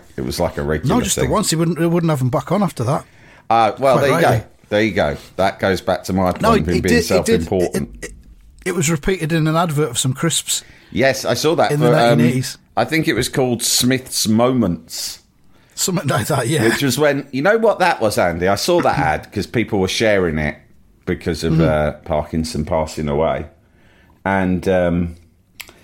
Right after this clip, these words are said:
Speaker 1: I went, "Oh, yeah, Smith's Moments. I think I remember those." And then I remembered in the eighties, that was the first attempt by, uh, snack manufacturers, crisp manufacturers, to make posh middle-class crisps.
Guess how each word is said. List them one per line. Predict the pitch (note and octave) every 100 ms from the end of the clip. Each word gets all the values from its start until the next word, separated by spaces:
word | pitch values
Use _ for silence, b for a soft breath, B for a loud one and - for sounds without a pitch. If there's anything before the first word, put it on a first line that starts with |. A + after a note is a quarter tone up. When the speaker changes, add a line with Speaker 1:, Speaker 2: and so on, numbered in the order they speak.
| B B B
Speaker 1:
I | G2+
went, | G#2+ -
"Oh, | D3+
yeah, | D3
Smith's | G2 - C3+ B2 -
Moments. | A2+ A#2+ A#2 F2 D2+ - -
I |
think | - A2+ A2+
I |
remember | G#2 G2+ A2 A#2 G2+
those." | E2 C#2+ D2+ - - B B B
And | A2
then | D3 D3
I |
remembered | C3 B2 C#3+ C3 G2+ - _ _ _ _
in | C#3 D3
the | C#3+
eighties, | C#3+ D#3 - E2+ C#2+ D#2 -
that | A2+ A2
was | A2+ -
the | G2
first | - A#2+ A2 G#2+ -
attempt | F#2+ - A#2 D#2+ - - - b b b b -
by, | G2+ F2 E2 E2 - -
uh, | F#2 F2 D#2+ D#2 D#2 - _
snack | - - G#2+ A#2+ -
manufacturers, | F2 E2+ D#2+ E2+ D#2+ - - C#2 C2
crisp | - G#2 -
manufacturers, | F#2 D#2 C#2+ - E2 A2
to | G2+
make | F#2 F2+ - -
posh | G#2+ F#2 -
middle-class | F2 E2 D#2+ - E2 D#2+ -
crisps. | - A2 F#2 - - -